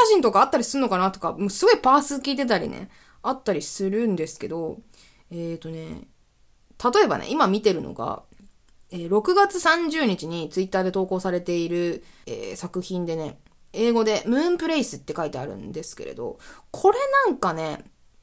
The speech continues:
これなんていうの？二点透視図法っていうんですか？あの、二つの点の先に、あの、消失点があるような書き方で、で、中央になんか、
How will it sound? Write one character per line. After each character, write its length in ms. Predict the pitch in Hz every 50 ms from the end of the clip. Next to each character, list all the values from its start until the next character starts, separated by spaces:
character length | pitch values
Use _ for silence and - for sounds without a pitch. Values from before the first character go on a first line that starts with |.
| _ _ - _ _ _ _ -
こ 120 | - - 262
れ 80 | 226
な 180 | 226 - 262 320
ん 100 | 320 240
て 60 | -
い 60 | 170
う 20 | 147
の？ 80 | 120
二 180 | 127 180 214 233
点 280 | 233 330 330 330 330 311
透 320 | - 311 294 294 294 294
視 200 | 294 - 294 285
図 120 | 254 277
法 200 | 269 254 208 175
っ 60 | 160 165
て 80 | -
い 40 | 156
う 20 |
ん 20 | 127
で 60 | -
す 80 | - -
か？ 200 | 135 - - -
あ 80 | - 160
の、 240 | 175 170 165 160 -
二 240 | - - - 320 311
つ 200 | 311 - 339 330
の 180 | 311 262 202 190
点 580 | - - 185 185 185 180 180 180 180 180 175
の 140 | 180 180 180 _ -
先 360 | - - - 190 - 190 190
に、 260 | 185 185 185 - - - - - - -
あ 80 | - 170
の、 220 | 175 165 147 -
消 180 | - - 233 226
失 140 | 226 220 -
点 160 | 202 180 170
が 120 | 160 160
あ 60 | 165
る 100 | 165 160
よ 80 | 156 -
う 40 | -
な 180 | - - - - - _ _ - - - - - -
書 100 | 196 190
き 160 | - - -
方 260 | - 185 185 160 143
で、 360 | - 143 160 147 - - - - -
で、 180 | 294 320 311 - -
中 240 | - - 294 302 302
央 300 | 311 320 320 302 226 170
に 180 | 165 170 160 143
な 120 | 170 160
ん 40 | 113
か、 200 | - 87 - -